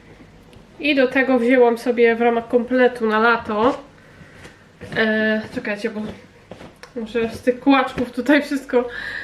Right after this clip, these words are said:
wytrzepać. E, taką spódnicę sobie wzięłam w kolorze czerwonym. Ona jest tutaj z taką gumką, wszystko jest, wiecie, z elastanem, bawełna z elastanem.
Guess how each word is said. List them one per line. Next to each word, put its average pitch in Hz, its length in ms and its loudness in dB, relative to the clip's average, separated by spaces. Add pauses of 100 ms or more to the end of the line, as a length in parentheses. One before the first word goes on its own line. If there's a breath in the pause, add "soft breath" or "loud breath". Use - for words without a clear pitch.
(160 loud breath)
wytrzepać. 247 720 0
E, 240 460 4 (920)
taką 294 260 -2
spódnicę 240 800 -2 (1300 soft breath)
sobie 220 300 -10
wzięłam 220 400 -6
w 214 80 -18
kolorze 247 380 2
czerwonym. 214 680 -2
Ona 254 260 2
jest 240 200 0
tutaj 226 240 -4
z - 140 -20
taką 254 320 -4
gumką, 311 520 2
wszystko 262 340 -6
jest, 226 140 2
wiecie, 214 260 -4
z 196 60 -4
elastanem, 247 760 0 (440 loud breath)
bawełna 214 440 -4
z 202 40 -8
elastanem. 254 760 0